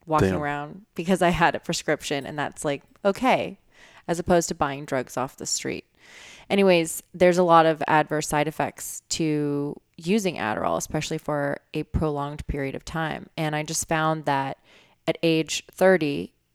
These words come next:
Speaker 1: having been on Adderall for so long, that my life wasn't where I wanted to be. My career wasn't where I wanted to be. My, my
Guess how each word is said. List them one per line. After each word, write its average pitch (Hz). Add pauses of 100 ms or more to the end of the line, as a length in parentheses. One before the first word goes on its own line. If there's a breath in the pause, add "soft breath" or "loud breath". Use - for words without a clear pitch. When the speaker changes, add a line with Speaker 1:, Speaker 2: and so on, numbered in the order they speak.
(260)
Speaker 1:
having 160
been 165
on 165
Adderall 147
for 165
so 151
long, 160 (800 soft breath)
that 151 (180)
my 175
life 190
wasn't 180
where 156
I 151
wanted 143
to 151
be. 120
My 139
career 175
wasn't 175
where 151
I 151
wanted 143
to 151
be. 139
My, 139 (120)
my 143